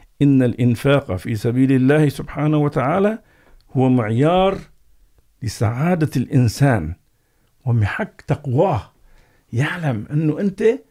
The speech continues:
يا إنسان بتحب المال، فإذا أنفقت معنى ذلك أنك يمكن أن تنال البر، يمكن أنك من المؤمنين، أنك من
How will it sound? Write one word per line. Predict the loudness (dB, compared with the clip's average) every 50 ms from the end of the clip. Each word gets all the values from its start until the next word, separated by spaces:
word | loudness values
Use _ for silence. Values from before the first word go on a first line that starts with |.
| _ _ -2
يا | 0 0 0 -2
إنسان | -4 -6 -6 -6 -6 -6 -4 -4
بتحب | -4 -4 -6 -8 -6 -4 -2 0 2
المال، | 2 2 2 0 0 -2 -4 -6 -8 -12 _ _ _ _ _ _ _ _ _ _ _ _ _ _
فإذا | -12 -10 -6 -2 0 0 0 0 0
أنفقت | 0 0 0 -2 -4 2 2 0 0 0 -6 -20 -20 _ _ _ _ _
معنى | -8 -8 -6 -4 -2 -2 0
ذلك | 0 0 0 0 0 0 -2 -2 -4 -4
أنك | -4 -4 -2 -2 -2 -2 -2 -2 -2 -4 -6 _ _ _ _ _ _ _ _ _ _ _ _ _ _ _ _ _ _ _ _ _
يمكن | 2 2 2 2 0 -2 -2 -2 -2 -2 -4 -6 -4
أن | -2 -2 -2 -2
تنال | -2 -2 0 0 0 0 2 2 0 -2 -2 -6 -14 _ _ _ 0
البر، | 2 2 2 4 4 4 4 2 0 -4 -10 -12 _ -6
يمكن | -4 -4 -2 -4 -4 -6 -6 -10 _ _ _ _ -2
أنك | -2 0 0 -2 -2 -2 0
من | 0 2 2 4
المؤمنين، | 4 4 4 4 2 2 2 2 4 6 6 6 4 2 0 -4 -8 _ _ _ _ _ _ -20 _ _ _ 0
أنك | 2 2 2 0 0 0 0 2
من | 2 4 4 4 2 2 0 -2